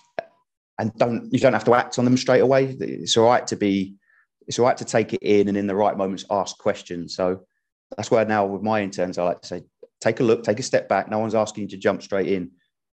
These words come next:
Look, listen, and then ask the questions appropriately at the right moments beyond that. And I think that's what my internship was about. Even into Notts County, it was about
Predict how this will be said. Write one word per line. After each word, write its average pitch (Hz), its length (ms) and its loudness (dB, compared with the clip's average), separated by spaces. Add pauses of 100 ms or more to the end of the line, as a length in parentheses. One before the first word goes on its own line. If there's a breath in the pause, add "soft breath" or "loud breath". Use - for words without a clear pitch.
Look, 117 260 0
listen, 101 340 0
and 95 80 -2
then 92 120 0
ask 92 220 -2
the - 80 -10
questions 92 500 -6
appropriately 87 760 -4 (320)
at 90 60 -4
the 95 60 -2
right 92 180 2
moments 98 320 -4
beyond 104 260 -4
that. 117 140 -10 (600)
And 113 80 -2
I 110 40 0
think 131 140 -2
that's - 180 -2
what 110 240 4
my 113 240 2
internship 104 500 -2
was 98 120 -10
about. 104 300 0
Even 107 200 -4
into 101 220 -6
Notts 101 240 -6
County, 92 340 -2
it - 100 -8
was 92 100 -10
about 90 400 -4